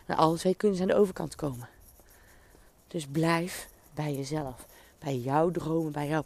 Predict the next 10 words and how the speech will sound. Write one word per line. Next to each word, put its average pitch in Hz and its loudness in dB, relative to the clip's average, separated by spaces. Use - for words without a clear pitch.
plannen. 139 -8
En 160 -2
je 160 2
kunt 170 2
wel 165 -2
A-spelers 156 -4
hebben 143 -4
die 131 -4
jou 127 -2
aanspreken 123 -8